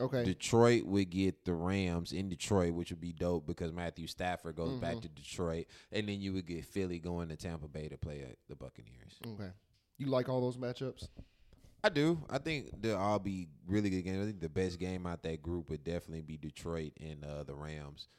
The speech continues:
Speaker 2: That, that would be a shootout.
Speaker 1: Okay. Yeah, I mean, I mean, I like those matchups too. And honestly, I wouldn't change a thing. I mean, I would like to see the Saints in it, but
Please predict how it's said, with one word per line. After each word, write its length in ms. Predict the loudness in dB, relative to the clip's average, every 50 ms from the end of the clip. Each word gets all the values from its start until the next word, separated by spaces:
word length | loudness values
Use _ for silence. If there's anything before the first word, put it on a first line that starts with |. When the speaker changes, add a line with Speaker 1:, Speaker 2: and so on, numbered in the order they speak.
| _ _ _ -4
Speaker 2:
That, 180 | -2 -2 -2 -4 _ _ -8 -4
that 140 | -2 0 0
would 120 | -2 -2
be 100 | -6 -8
a 40 | -8
shootout. 440 | -8 -8 -8 -8 -8 -8 -8 -8 -10 _ _ _ _ -20 -20 -20 -20 -18
Speaker 1:
Okay. 220 | -16 -16 -14 -14 -16 -14 -14 -14 -14 -14 -14 -16 -18 -20 -20 -20 -16 -16 -16 -16 _ -20 -20 _ -14 -2
Yeah, 280 | 2 4 4 4 4 2 0
I 60 | 0
mean, 180 | 0 2 2 2
I 60 | 2
mean, 120 | 2 4 4
I 40 | 4
like 200 | 4 4 4 4
those 160 | 2 0 0
matchups 400 | 0 -2 -2 -2 -2 -4 -4 -2
too. 140 | -2 -2 0
And 80 | 0
honestly, 300 | 0 0 0 0 0 0
I 80 | 2 2
wouldn't 320 | 2 2 0 0 -2 -2
change 220 | -4 -4 -4 -6 -6
a 20 |
thing. 300 | -6 -6 -4 -4 -4 -4
I 40 | -4
mean, 140 | -4 -2 0
I 60 | 2
would 120 | 2 2 2
like 160 | 0 0 -2
to 60 | -4
see 160 | -6 -4 -4 -4
the 60 | -4
Saints 340 | -4 -4 -4 -4 -4 -2 -2
in 120 | 0 0
it, 160 | 0 -2 -4 -2
but 260 | 0 0 0 0